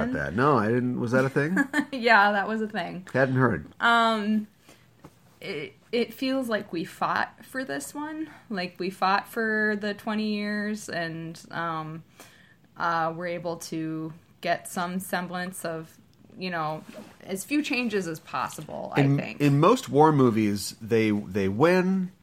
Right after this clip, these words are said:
Speaker 2: um, and then the guy gets out of his plane and he
Speaker 1: Right.
Speaker 2: runs across the tarmac, and his, his, um, pin-curled, you know, l-,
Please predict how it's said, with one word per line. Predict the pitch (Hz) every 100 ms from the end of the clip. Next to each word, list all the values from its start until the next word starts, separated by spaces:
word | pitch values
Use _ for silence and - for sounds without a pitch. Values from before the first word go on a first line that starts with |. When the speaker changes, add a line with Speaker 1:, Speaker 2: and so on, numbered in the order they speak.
| _ _ _ _ -
Speaker 2:
um, | 104 98 95 98 104
and | 101
then | 95
the | 85
guy | - 139 139 139 135
gets | 110 131 -
out | 123
of | 113
his | 92
plane | - 139 139 139 139 143 147 - _ _ -
and |
he | 104
Speaker 1:
Right. | 95
Speaker 2:
runs | 95 123 135 120
across | 135 123
the | 113
tarmac, | - 117 120 117 113 107
and | 101 85
his, | 82 80 - -
his, | - 90 82 80 90
um, | 80 78 78 78 - -
pin-curled, | - 127 123 - 123 113 110 95 98
you | 101
know, | 90 85 87 60
l-, | 73 98